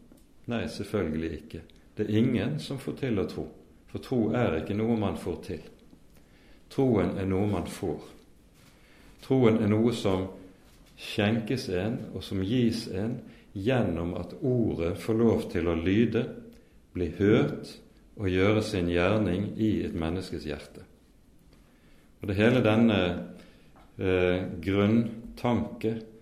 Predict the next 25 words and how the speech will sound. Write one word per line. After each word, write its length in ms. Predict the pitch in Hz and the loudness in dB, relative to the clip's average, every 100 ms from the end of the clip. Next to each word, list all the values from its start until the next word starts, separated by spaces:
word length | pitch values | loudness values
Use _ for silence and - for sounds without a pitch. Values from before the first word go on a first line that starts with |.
| - - | -20 -14
som 200 | - 101 | -2 0
ligger 240 | 95 95 | 2 2
bak 440 | 95 101 85 - | 4 4 4 -2
denne 460 | 95 92 95 87 90 | -2 0 2 0 0
enkle 540 | 92 107 104 - 85 85 85 - - | -2 -2 -4 -4 -2 -2 -6 -14 -14
og 140 | - - | -12 -2
kortfattede 720 | 98 95 - 104 - 90 87 | -2 -2 -4 -4 -2 -2 -2
setningen 600 | - 92 - 104 95 80 | -2 -4 -2 -4 -2 -4
som 160 | 78 85 | -6 -4
vi 120 | 82 | -4
hører 360 | 85 92 90 80 | 0 0 0 -2
her 320 | 82 78 80 | -2 -2 -2
i 340 | 80 76 73 - - - - | -2 -2 -6 -14 -20 -20 -6
vers 260 | 85 76 | -4 -4
fire. 340 | - 78 71 69 - - - _ - - - - - - | -6 -6 -6 -8 -14 -20 -20 _ -20 -20 -20 -20 -20 -10
«Mange 360 | 98 104 117 117 | -2 2 4 4
av 200 | 104 101 | 4 4
dem 380 | 95 95 104 - | 4 2 0 -6
som 340 | - - 90 85 | -8 -6 -4 -4
hadde 260 | 92 90 87 | -4 -4 0
hørt 340 | 110 110 - - | 2 2 2 -2
ordet, 540 | 104 95 78 82 - | 0 0 0 -2 -4
kom 360 | - 98 78 76 | -4 -2 -2 -4
til 280 | - 78 - | -6 -6 -6
troen.» 380 | - 71 - | -12 -12 -14